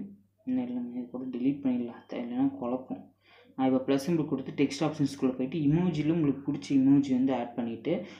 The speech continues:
அந்த கலர் ஆப்ஷன்ஸ்குள்ளே போயிட்டு அந்த டிரான்ஸ்பரண்ட் கலர் வந்து ஆட் பண்ணணும். அது வந்து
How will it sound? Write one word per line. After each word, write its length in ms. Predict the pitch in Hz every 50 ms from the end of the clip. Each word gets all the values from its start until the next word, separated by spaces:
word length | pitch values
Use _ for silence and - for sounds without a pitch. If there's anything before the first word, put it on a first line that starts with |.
| - _
அந்த 180 | - 127 127 131 131
கலர் 300 | - - 131 139 165 170
ஆப்ஷன்ஸ்குள்ளே 640 | 165 151 151 - - 139 131 - - - - 127 123
போயிட்டு 360 | 120 - 117 117 117 - 147 175 208 208 - - - - -
அந்த 220 | 131 127 127 123 123 120 120 120 -
டிரான்ஸ்பரண்ட் 680 | - 131 135 143 165 185 185 - - 165 165 151 135 147
கலர் 260 | - 127 123 120 117
வந்து 160 | 120 123 127 131
ஆட் 220 | 120 120 120 -
பண்ணணும். 300 | - 117 117 120 117 110 -
அது 180 | 131 135 139 135
வந்து 260 | 135 131 135 139